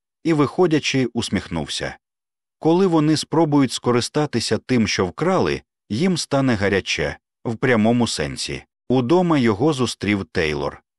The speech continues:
«Поліція чергує біля будинку», сказав він. «Після нічного нападу я попросив охорону. І не дарма», відповів Сілс,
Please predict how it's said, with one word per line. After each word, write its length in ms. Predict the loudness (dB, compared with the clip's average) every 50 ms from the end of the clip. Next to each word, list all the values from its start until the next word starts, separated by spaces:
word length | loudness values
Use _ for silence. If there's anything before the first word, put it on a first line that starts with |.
| _ _ _ _ _ _ _ _
«Поліція 560 | 0 2 2 2 0 -2 -2 0 2 2 2
чергує 540 | 2 0 0 0 0 0 2 2 2 2 2
біля 260 | 2 2 2 2 2
будинку», 640 | 2 0 0 0 0 -2 -2 -4 -4 -6 -6 -6 -8 _ _ _
сказав 480 | -16 -8 -4 -4 -4 -2 -2 -4 -4 -4
він. 240 | -8 -10 -10 -12 -16 _ _ _ _ _ _ _ _ _ _ _
«Після 320 | -2 -2 -2 0 0 0
нічного 540 | 0 2 0 -2 -2 0 0 0 2 2 2
нападу 500 | 2 2 0 0 0 0 0 2 2 2
я 180 | 2 2 0 0
попросив 600 | -2 -4 -2 0 -2 -2 0 0 0 0 0 -2
охорону. 580 | -4 -4 -2 0 0 2 0 0 -2 -6 -8 -10 -12 _ _ _ _ _ _ _ _
І 200 | -4 -2 0 2
не 160 | 2 2 2
дарма», 500 | 2 2 2 2 2 2 0 0 -2 -4 -6 _ _ -4
відповів 480 | -4 -4 -2 -2 0 0 0 -2 -2
Сілс, 520 | -4 -4 -2 0 0 0 0 -2 -6 -12